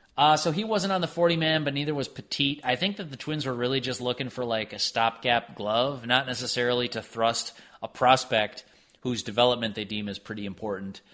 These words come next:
not just sort of thrust him into a spot, maybe before he's ready. And what would be, like, the worst thing in the world right now is if Nick Gordon comes up, he's feeling himself, he gets the big league call up, he feels like he belongs,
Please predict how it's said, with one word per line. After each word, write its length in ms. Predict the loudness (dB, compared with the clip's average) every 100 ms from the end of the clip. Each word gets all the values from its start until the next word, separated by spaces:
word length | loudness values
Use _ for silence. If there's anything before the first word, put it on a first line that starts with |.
| _
not 120 | -4 -2
just 180 | -2
sort 160 | -2 -2
of 80 | -4
thrust 340 | 2 2 2
him 160 | -4 -4
into 200 | -6 -8
a 40 |
spot, 580 | -8 -2 0 0 -2 -10
maybe 360 | -8 0 2 2
before 320 | 0 -2 -2
he's 220 | -2 -2
ready. 400 | 2 2 2 -2 -10 -20 -20 -20 -20 -4
And 380 | 6 8 8 6
what 140 | 6
would 100 | 6
be, 120 | 6 6
like, 180 | 6
the 80 | 4
worst 300 | 0 0 0
thing 120 | 0
in 80 | 0
the 60 | 2
world 240 | 4 4
right 180 | 4 2
now 320 | 4 2 2
is 120 | 0 -2
if 180 | -4
Nick 200 | -2 -2
Gordon 280 | 2 2 0
comes 320 | -2 -4 2
up, 360 | 6 6 6 -10
he's 160 | -8 -8
feeling 420 | -4 0 2 2
himself, 600 | 2 0 4 4 4 0
he 60 | -6
gets 280 | -4 -4
the 80 | -6
big 240 | -2 -2 0
league 240 | -2 -2
call 320 | 0 2 2
up, 140 | 0 -4
he 80 | -8
feels 240 | -2 0 0
like 120 | 0
he 100 | -2
belongs, 640 | -2 -2 -2 -2 -4 -6